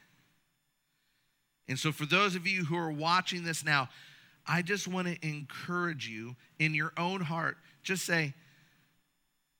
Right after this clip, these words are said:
"God, I am done trying to live life my own way. I want to do life your way. I want to live in such a way that fear does not have the last word in my life.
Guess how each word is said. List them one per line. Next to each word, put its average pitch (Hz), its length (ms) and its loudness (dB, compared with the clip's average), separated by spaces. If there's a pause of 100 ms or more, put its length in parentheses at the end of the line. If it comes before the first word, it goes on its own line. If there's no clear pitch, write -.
(360)
"God, 160 320 6
I 175 180 4
am 143 200 0
done 131 400 0
trying 143 400 -2
to 123 60 -6
live 127 280 -4
life 123 360 0
my 120 180 -4
own 127 260 -6
way. 98 340 -6 (2250)
I 143 100 4
want 160 200 -2
to 113 40 -6
do 127 160 -6
life 131 280 -2
your 156 120 -4
way. 180 280 -12 (1400)
I 170 300 10
want 185 420 0
to 170 280 -4
live 143 680 0 (1300)
in 151 140 2
such 180 440 2
a 170 60 -2
way 143 420 2
that 127 260 -2
fear 160 480 -2
does 135 240 -4
not 156 220 4
have 160 220 8
the 156 100 -4
last 151 400 2
word 147 300 -2
in 123 100 -6
my 127 180 2
life. 127 560 -4